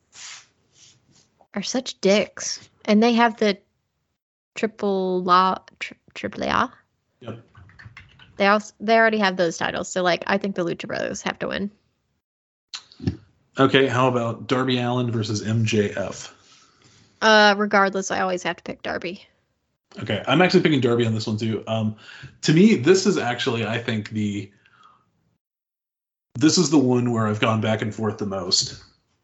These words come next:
Speaker 1: Yeah, I could definitely see it going either way and not,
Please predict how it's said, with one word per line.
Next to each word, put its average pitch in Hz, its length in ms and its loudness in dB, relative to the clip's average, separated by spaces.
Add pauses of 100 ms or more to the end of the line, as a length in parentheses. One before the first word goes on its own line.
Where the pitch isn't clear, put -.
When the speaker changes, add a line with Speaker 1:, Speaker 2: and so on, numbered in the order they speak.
(1120)
Speaker 1:
Yeah, 330 360 6
I 294 100 2
could 294 220 -6
definitely 269 460 -2
see 240 320 -2
it - 120 -2
going 226 280 -2
either 214 260 -2
way 214 220 2
and 196 160 2
not, 202 260 2